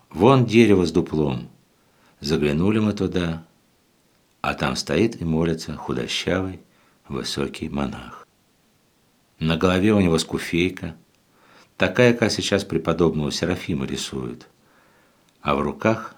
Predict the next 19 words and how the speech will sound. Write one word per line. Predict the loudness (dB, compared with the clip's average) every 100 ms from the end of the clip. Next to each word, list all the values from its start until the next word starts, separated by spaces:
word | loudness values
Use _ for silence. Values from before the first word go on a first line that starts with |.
| _
раскрытая | -8 -8 -6 -6 -4 -4
книга. | -6 -6 -6 -6 -8 -12 _ _ _ _ _ _ _ 0
Я | 4 6
не | 4
испугалась, | 0 -2 2 2 2 -2 -10 _ _ -20 -8
а | -4
побежала | 0 0 2 4 4 2
к |
своим | -2 0 2 0 -2
и | -6
зову: | -2 -2 -2 -6 -12 -18 _ _ _ -2
«Идите, | 0 0 0 -2 -4 -14 -16 -6
идите | -4 -4 -4 -4
сюда! | -4 -2 -2 -4 -8 _ -20 _ -20 -20 -8
Отец | -6 2 2 2
Феофил | 4 6 6 4 -2 -8 -12
в | -4
дупле | -4 -2 -2 -2
стоит». | -4 -8 -8 -10